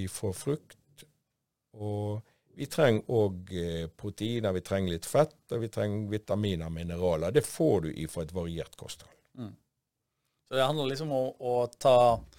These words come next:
Speaker 2: planlegge litt da, kanskje, og fylle disse kjøleskapene med litt forskjellige måltider. Du kan, noen er jo, ser jeg, veldig flinke til å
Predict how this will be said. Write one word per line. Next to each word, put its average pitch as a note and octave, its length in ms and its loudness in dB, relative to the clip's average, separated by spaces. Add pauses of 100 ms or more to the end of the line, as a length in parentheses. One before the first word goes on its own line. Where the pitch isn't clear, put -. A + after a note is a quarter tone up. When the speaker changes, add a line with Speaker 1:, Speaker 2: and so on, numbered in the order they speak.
(440)
Speaker 2:
planlegge D#3 460 4
litt B2 120 -4
da, G3+ 120 2
kanskje, B2 340 4
og A#2+ 220 4
fylle D3 300 4
disse C3 180 0
kjøleskapene B2 720 0
med A#2+ 160 -2
litt B2+ 160 -6
forskjellige B2 340 0
måltider. A#2 380 -4
Du - 0 -
kan, C3+ 240 0
noen F3 240 -2
er D3+ 80 2
jo, A3+ 80 -4
ser C#4+ 240 -4
jeg, F3+ 80 0
veldig F#3+ 160 0
flinke E3+ 320 -4
til A#2+ 160 2
å A#2 80 -2